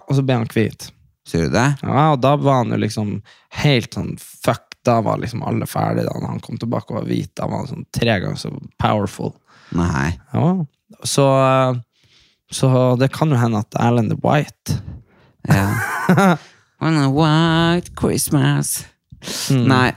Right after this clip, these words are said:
Speaker 2: og så skal jeg tatovere brynene, har jeg bestemt meg for. Eh, det tror jeg blir fint.
Speaker 1: Det burde vi jo faen meg. Det hadde vært jævlig bra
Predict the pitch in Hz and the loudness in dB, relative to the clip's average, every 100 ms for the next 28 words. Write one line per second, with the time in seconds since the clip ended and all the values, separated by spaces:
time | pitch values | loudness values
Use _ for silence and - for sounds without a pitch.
0 | - _ 143 - 151 139 - 143 - 135 | -8 _ -2 2 2 2 0 0 0 -2
1 | - 131 123 110 135 160 165 175 170 170 | 0 0 2 0 0 2 2 4 4 4
2 | 175 170 170 165 165 170 175 180 180 190 | 2 2 0 0 0 0 0 2 0 -2
3 | - - - - - - - - 117 107 | -8 -16 -20 -20 -16 -14 -6 0 2 4
4 | 113 113 113 113 113 113 - 110 - 123 | 2 4 4 4 2 0 0 -2 2 2
5 | 127 135 160 190 - - - _ _ _ | 2 2 0 0 -8 -16 -18 _ _ _
6 | _ _ _ _ _ - - 127 120 131 | _ _ _ _ _ -20 -8 -2 0 2
7 | 135 131 104 95 - 113 113 101 107 127 | 2 2 0 -4 -4 -2 0 -2 0 2
8 | 127 127 127 - - 123 143 120 95 101 | 4 4 2 0 0 2 2 0 -2 0
9 | 110 | 0